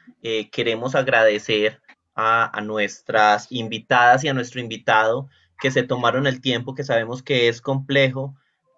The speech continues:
pero que estuvieron aquí compartiéndonos su experiencia y sus reflexiones sobre la diversidad.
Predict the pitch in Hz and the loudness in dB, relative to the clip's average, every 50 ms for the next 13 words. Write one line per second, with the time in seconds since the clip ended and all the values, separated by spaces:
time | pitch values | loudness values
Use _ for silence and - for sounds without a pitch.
0 | _ - 123 120 123 120 117 120 - 127 117 117 117 - - 113 120 - - 131 | _ -2 0 2 2 2 0 0 -2 -2 -2 -2 -2 -4 -6 -8 -10 -8 -4 -2
1 | 117 113 120 131 139 135 135 - 135 135 127 127 151 143 139 135 120 127 - 120 | -2 0 0 0 0 -2 -2 -2 -2 -4 -2 -2 -4 -2 -2 -2 -2 -2 -4 -6
2 | 110 113 123 131 139 131 131 - 120 110 - - - - 117 110 120 123 131 135 | -6 -4 -4 -4 -4 -4 -4 -4 -6 -6 -6 -8 -4 -2 -2 -2 0 2 2 2
3 | 131 131 131 139 127 127 123 - - 110 104 - 107 104 - 117 107 110 113 - | 2 0 -2 -4 -6 -6 -8 -8 -8 -10 -10 -10 -12 -12 -10 -10 -8 -6 -4 -4
4 | 123 117 113 110 107 107 107 104 101 - - 95 104 117 139 170 180 | -2 -2 0 0 0 0 -2 -4 -6 -8 -8 -6 -2 -2 -2 -2 -4